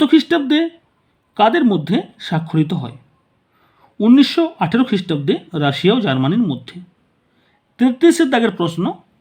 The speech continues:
উড্রো উইলসন কে ছিলেন? আমেরিকার আঠাশতম রাষ্ট্রপতি। তিনি উনিশশো আঠেরো খ্রিস্টাব্দে আটই জানুয়ারি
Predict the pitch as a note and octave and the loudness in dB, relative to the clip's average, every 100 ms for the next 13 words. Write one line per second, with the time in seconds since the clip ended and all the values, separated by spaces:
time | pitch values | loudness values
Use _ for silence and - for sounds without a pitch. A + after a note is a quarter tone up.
0 | _ A#3 A3 B3 D4+ D#4+ - F#3+ E3+ - | _ 0 2 2 0 0 -4 0 0 0
1 | F#3 D4+ - - B3+ D4 - C#3 A#2+ B2 | -2 -4 -6 -2 0 0 -4 -8 -8 -14
2 | _ _ _ _ _ _ _ - F#3 C4 | _ _ _ _ _ _ _ -2 2 4
3 | C#4+ D#4 D4+ - F3 D#3+ F#3+ - E3+ C#4 | 4 2 0 -2 -6 -4 -6 -6 -4 -4
4 | C4 C#3 - C3 - - _ _ _ _ | -4 -8 -12 -14 -18 -20 _ _ _ _
5 | _ _ _ _ _ _ - C#4+ D#4 E4 | _ _ _ _ _ _ 2 4 2 -2
6 | _ G#3 A#3+ D4+ D4 F4 F4 F4 _ _ | _ 0 4 4 2 0 -2 -6 _ _
7 | _ - F3+ C#4 C4+ C4 - F3+ E3+ C#3+ | _ -6 -2 -2 0 -2 -2 -4 -2 -2
8 | - D3+ C#3 C3 C3 E4 | -2 -4 -2 -4 -6 -8